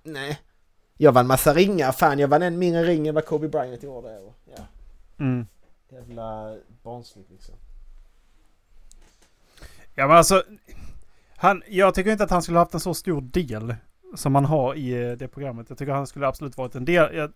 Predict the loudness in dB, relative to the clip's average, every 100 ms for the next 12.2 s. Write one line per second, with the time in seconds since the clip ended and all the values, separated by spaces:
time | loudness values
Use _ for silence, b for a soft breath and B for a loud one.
0 | -10 -6 -4 -4 -4 -4 -2 -2 -2 -4
1 | -8 -10 -10 -8 -8 -8 -10 -10 -8 -10
2 | -8 -10 -10 -12 -14 -20 -20 _ -12 -4
3 | -2 -2 -4 -8 -12 -14 -16 -20 _ -20
4 | _ -8 -2 0 0 -2 -6 -14 -14 -14
5 | -20 _ _ _ _ _ _ _ -6 2
6 | 6 6 6 2 4 6 6 4 4 4
7 | 4 2 -4 -6 -2 -2 0 4 4 4
8 | -2 -10 _ _ _ _ _ -10 2 2
9 | 2 -6 -8 -8 -14 -20 _ _ _ -20
10 | -20 -20 -20 -20 -20 -20 -20 -20 _ _
11 | _ -6 -6 -6 -14 -14 -20 -20 -14 -10
12 | -10